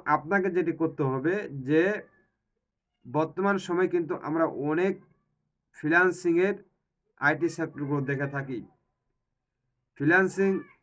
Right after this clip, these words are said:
ইনস্টিটিউটগুলো আমরা অনেক জায়গায় দেখে থাকি। আপনি যদি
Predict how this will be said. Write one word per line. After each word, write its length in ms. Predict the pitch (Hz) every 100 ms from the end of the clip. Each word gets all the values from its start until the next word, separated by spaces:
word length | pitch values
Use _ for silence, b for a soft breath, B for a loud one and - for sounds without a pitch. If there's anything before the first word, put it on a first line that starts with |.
| _ _
ইনস্টিটিউটগুলো 1000 | 139 170 170 175 165 170 165 147 165 185 -
আমরা 240 | 147 151
অনেক 340 | 147 160 170
জায়গায় 340 | 151 160 175 170
দেখে 400 | 131 143 147 156
থাকি। 380 | 147 143 185 190
আপনি 400 | - 139 139 156
যদি 220 | 143 147